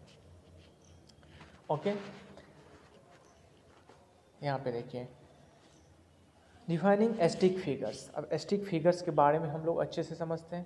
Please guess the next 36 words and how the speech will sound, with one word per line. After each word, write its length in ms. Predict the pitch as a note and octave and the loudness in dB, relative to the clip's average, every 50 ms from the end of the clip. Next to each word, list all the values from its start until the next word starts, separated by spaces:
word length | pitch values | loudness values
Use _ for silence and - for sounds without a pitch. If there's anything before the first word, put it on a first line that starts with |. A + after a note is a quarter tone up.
| - - | -10 -10
ये 80 | D3 | -10
क्या 200 | C#3+ C#3+ - E3 | -10 -2 2 4
होता 240 | E3 D#3+ E3 E3 F3 | 4 4 2 0 -6
है। 360 | F3+ F3+ - - - C#3+ C3 | -8 -8 -12 -16 -14 -10 0
When 240 | C#3 E3 F3+ G3 G3+ | 4 4 4 4 4
you 120 | G3+ G3+ G3 - D3+ C#3 | 2 2 2 2 0 0
start 280 | - - D#3+ D3+ D3+ - | 0 0 0 0 2 2
pivot 320 | D3 C#3+ C#3 C#3+ E3 E3 - C3+ C#3 | 4 4 4 4 2 0 -2 -4 -4
animator, 500 | C3+ C#3 C#3 D3+ D#3 D3+ D3+ - D3 E3 E3 - - - - - | -4 -2 0 0 0 0 0 -2 -2 -2 -4 -8 -14 -18 -6 -2
you 120 | E3 F3 F3 E3+ | 0 0 2 2
will 120 | E3+ E3+ D3+ D3+ | 0 -2 -2 -4
be 80 | E3 E3 - - C#3+ | -6 -6 -2 0 0
able 240 | C#3 D#3 E3 D#3+ D#3+ - | 2 2 0 0 -2 -6
to 80 | D3 - - | -10 -10 -12
see 180 | - - F3 F#3 F#3+ G3 - | -8 -4 -4 -4 -4 -4 -2
a 220 | C#3+ B2+ - C3+ B2+ | -4 -2 -2 -4 -8
stick 260 | - - F3+ E3+ - - | -6 -8 -8 -8 -8 -6
figure 260 | C#3+ C#3 C#3 D#3+ E3 - - C#3+ | -8 -4 0 0 0 0 -2 -4
on 140 | C3 B2+ B2+ C3+ | -6 -4 -2 0
the 80 | D#3 F#3+ G3+ - - - - - - - - - - - - - - - - - - | 0 0 0 -4 -12 -16 -20 -20 -20 -20 -20 -20 -20 -20 -20 -20 -20 -20 -20 -4 0
pivot 320 | C#3+ C#3 C#3+ D#3+ E3+ - - C#3+ | 2 2 4 2 0 -2 -4 -6
animator 400 | C3+ C3 C#3 E3 - - D#3 D#3 E3 | -6 -4 -4 -4 -2 -2 -4 -2 -2
window। 240 | F3+ E3 C3+ A2+ - - - - | -2 -2 -2 -4 -6 -6 -4 -2
जब 180 | D3+ D3+ D3 - | -2 -2 -2 -2
आप 340 | D3+ D3+ D#3 - - - - | 0 0 0 0 -2 -4 -4
pivot 320 | - C#3 C#3 D3+ D#3+ - - C#3+ | -2 0 0 0 -2 -4 -8 -10
animator 420 | C#3 C#3 C3+ C3+ C3+ C#3 D#3+ D#3+ D3 - - - - - - - - - - - - | -10 -8 -8 -10 -6 -6 -4 -4 -4 -6 -10 -14 -20 -20 -20 -20 -20 -20 -20 -14 -10
को 180 | - - C3+ B2+ | -6 -6 -6 -6
स्टार्ट 360 | - - C#3+ D3 D#3+ D3+ - | -2 2 2 4 4 2 0
करेंगे 420 | - E3 E3+ E3 E3 F3 F#3 F#3+ G3 G3 - - - - - - - | -4 -4 -4 -4 -4 -4 -6 -6 -6 -10 -14 -18 -20 -20 -20 -8 -6
तो 140 | - - - C#3 | -6 -6 -4 -2
आप 360 | C#3+ C#3 C3 C#3 C3+ - - - - - - - - - - - - - - | 0 2 2 2 0 -2 -8 -16 -20 -20 -20 -20 -20 -20 -20 -20 -18 -4 0
pivot 340 | D3+ D3+ D#3+ F#3 F3+ - - | 2 4 4 2 0 0 -4
animator 380 | D3+ D3 C#3+ C#3+ C#3+ D3+ C#3 C#3 | -6 -6 -6 -6 -6 -6 -4 -4
windows 380 | C#3+ C#3+ C#3+ D#3 D#3+ D3 C#3+ | -4 -2 -2 -2 -2 -2 -2
में 140 | C#3 C#3 D#3+ | -6 -6 -8